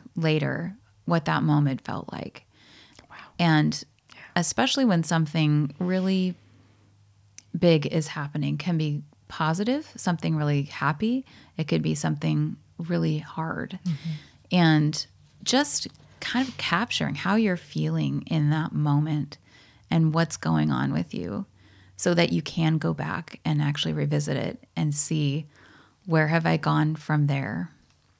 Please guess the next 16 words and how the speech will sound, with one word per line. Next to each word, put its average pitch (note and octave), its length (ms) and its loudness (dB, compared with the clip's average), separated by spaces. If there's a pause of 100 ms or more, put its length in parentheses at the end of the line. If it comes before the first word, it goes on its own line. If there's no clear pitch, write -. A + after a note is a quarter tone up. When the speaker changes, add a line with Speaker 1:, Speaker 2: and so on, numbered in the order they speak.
(1600)
Speaker 2:
Yeah, D#3 220 4
that's, - 380 2 (580)
that's F3+ 220 10
powerful, - 600 8
actually. - 580 2
And, D#3+ 340 8 (280)
you F3 120 6
know, E3 100 8
I D#3 120 8
know D#3 440 8
a E3+ 60 2
lot D3+ 200 8
of D3 100 2
people D#3 360 4
who D3+ 320 6
journal D3+ 600 4